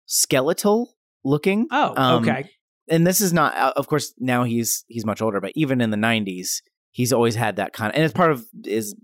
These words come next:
Speaker 1: because he kept
Speaker 2: 'Cause
Speaker 1: his
Speaker 2: there's no
Speaker 1: hair
Speaker 2: hair
Speaker 1: either.
Speaker 2: on him. Like, a
Speaker 1: Right,
Speaker 2: skeleton
Speaker 1: either.
Speaker 2: doesn't have hair, you know? <laughs>
Speaker 1: But,
Speaker 2: It would be
Speaker 1: but you
Speaker 2: weird
Speaker 1: can
Speaker 2: if you saw
Speaker 1: also
Speaker 2: a skeleton with hair.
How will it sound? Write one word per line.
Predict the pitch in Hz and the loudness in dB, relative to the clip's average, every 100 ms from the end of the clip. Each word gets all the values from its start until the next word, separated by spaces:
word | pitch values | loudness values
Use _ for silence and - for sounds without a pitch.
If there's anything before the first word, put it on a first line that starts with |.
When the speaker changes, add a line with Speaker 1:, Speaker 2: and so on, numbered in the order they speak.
| _ | _
Speaker 1:
because | - 110 | -4 -2
he | 98 | -2
kept | - 117 | -4 -2
Speaker 2:
'Cause | 170 | 2
Speaker 1:
his | 156 | 2
Speaker 2:
there's | 151 | 2
no | 139 | 2
Speaker 1:
hair | 131 | 2
Speaker 2:
hair | 156 | 4
Speaker 1:
either. | 151 | 4
Speaker 2:
on | 127 95 | 2 -4
him. | - - | -12 0
Like, | 185 156 | 0 2
a | |
Speaker 1:
Right, | 165 | 2
Speaker 2:
skeleton | 139 196 143 - | 4 4 4 4
Speaker 1:
either. | |
Speaker 2:
doesn't | 156 147 147 | 2 2 0
have | 135 | 0
hair, | 135 151 151 175 | 2 4 2 2
you | 202 | 0
know? | 175 180 170 | 2 0 -2
<laughs> | - - | -4 0
Speaker 1:
But, | - | 2
Speaker 2:
It | |
would | 240 | 4
be | 214 | 4
Speaker 1:
but | 202 | 4
you | 226 | 6
Speaker 2:
weird | 185 | 4
Speaker 1:
can | |
Speaker 2:
if | 196 | 4
you | |
saw | 196 208 | 2 2
Speaker 1:
also | 170 | 0
Speaker 2:
a | |
skeleton | - 143 127 120 | 0 -2 -2 -6
with | 131 | -6
hair. | 123 - | -10 -14